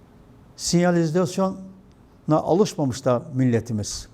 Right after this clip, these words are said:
Nasıl olacak, nasıl edecek diye bir merak vardı. Yine de Çınar Meydanı'nda olan bu hatıra olarak sakladığım fotoğraflar benim için çok önemli. Tören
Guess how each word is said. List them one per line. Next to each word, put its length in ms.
Nasıl 300
olacak, 420
nasıl 220
edecek 440
diye 280
bir 100
merak 460
vardı. 340
Yine 260
de 260
Çınar 300
Meydanı'nda 520
olan 300
bu 180
hatıra 680
olarak 540
sakladığım 600
fotoğraflar 720
benim 200
için 160
çok 200
önemli. 420
Tören 440